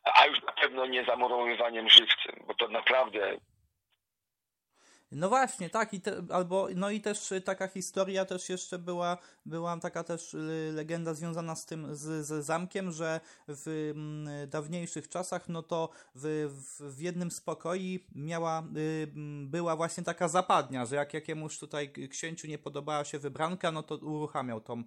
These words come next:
Speaker 2: tą zapadnię i że ona miała tam, tam w, no w,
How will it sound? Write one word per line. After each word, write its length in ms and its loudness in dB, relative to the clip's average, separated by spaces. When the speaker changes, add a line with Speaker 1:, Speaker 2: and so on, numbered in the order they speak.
Speaker 2:
tą 160 -8
zapadnię 680 -6
i 260 -8
że 140 -8
ona 180 -6
miała 280 -6
tam, 280 -10
tam 380 -8
w, 120 -18
no 140 -4
w, 220 -12